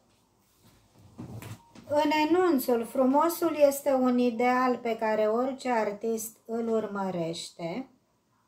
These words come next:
în acest context, frumosul are valoare morfologică de substantiv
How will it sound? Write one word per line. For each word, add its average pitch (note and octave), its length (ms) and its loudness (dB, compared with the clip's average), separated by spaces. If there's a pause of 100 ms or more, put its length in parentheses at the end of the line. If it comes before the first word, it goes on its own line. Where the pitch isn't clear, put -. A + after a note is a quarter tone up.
(1500)
în C#4 160 2
acest F4 480 0
context, A#3 840 -2 (140)
frumosul D#4+ 800 2
are C#4 280 2
valoare B3+ 440 0
morfologică B3+ 920 0
de A#3 160 -4
substantiv A3 1040 -6